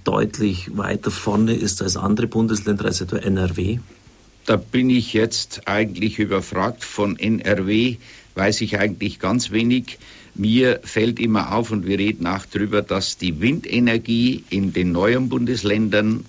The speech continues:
Speaker 2: äh, sehr stark, äh, zu werden scheint. Die Solarenergie, wie gesagt, in Bayern, wenn ich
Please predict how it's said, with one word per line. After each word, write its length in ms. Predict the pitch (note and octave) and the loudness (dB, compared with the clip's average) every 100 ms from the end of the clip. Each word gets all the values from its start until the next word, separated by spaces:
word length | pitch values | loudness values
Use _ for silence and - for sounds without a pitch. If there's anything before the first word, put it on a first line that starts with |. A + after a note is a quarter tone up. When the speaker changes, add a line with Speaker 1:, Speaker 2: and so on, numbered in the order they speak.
| - | -6
Speaker 2:
äh, 340 | G2 G#2 F2+ - | 0 0 0 -6
sehr 560 | - - G#2 G2 G#2+ - - - _ _ _ - | -8 -2 2 2 0 -6 -18 -20 _ _ _ -14
stark, 480 | - - D#2+ G#2+ A#2+ - - - _ _ _ - - - | -10 -4 -2 -2 -4 -8 -16 -20 _ _ _ -20 -20 -4
äh, 200 | G2 G2+ | -2 -2
zu 200 | - G2 | 0 0
werden 300 | G2 F#2+ A2+ | 0 0 -2
scheint. 460 | - G2+ A#2+ B2 - - - - - - - - - - _ - - | -2 2 2 0 -8 -20 -20 -20 -20 -20 -20 -20 -20 -20 _ -6 2
Die 320 | A2 A2 F#2 | 4 4 0
Solarenergie, 1300 | - G2+ F#2 F2+ A#2 A#2 A#2+ B2 A2+ G2+ A#2 A#2+ A#2+ | -2 0 0 2 0 0 0 2 2 2 0 0 -2
wie 200 | G#2 A2+ | -4 -4
gesagt, 520 | G#2 G2 F#2 G#2+ - - | -2 -2 -2 -2 -6 -16
in 380 | - - G2+ F2+ | -12 -4 -2 -2
Bayern, 540 | D#2+ G2+ A#2+ A#2 G#2+ - _ _ _ _ | 0 2 2 2 -2 -8 _ _ _ _
wenn 160 | - G#2 | -6 -2
ich 400 | A2 - - | -2 -2 -10